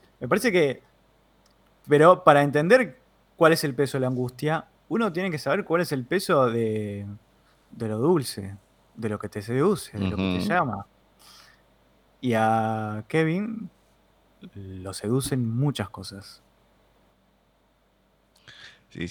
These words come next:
Speaker 2: hay, hay uno que es, ay,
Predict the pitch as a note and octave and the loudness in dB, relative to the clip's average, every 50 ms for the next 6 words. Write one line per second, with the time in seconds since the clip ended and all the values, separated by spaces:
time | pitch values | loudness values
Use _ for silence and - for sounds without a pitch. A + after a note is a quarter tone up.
0 | - - F2+ F2 - - F2+ F2+ F2+ F#2 G2 G2+ F#2 - F2+ F2 E2 D#2 - - | -8 -6 -8 -6 -4 -2 -2 0 0 0 0 -2 -2 0 0 -2 -2 -2 -6 -12
1 | - - - _ _ _ _ _ _ _ _ - - - - - - - - - | -12 -14 -18 _ _ _ _ _ _ _ _ -20 -16 -16 -14 -14 -14 -16 -18 -20
2 | - - - - - - - _ _ A#2+ B2 C3 C3+ B2+ A#2+ G#2+ | -20 -20 -20 -20 -20 -20 -20 _ _ -6 -4 -2 -2 -2 -2 -4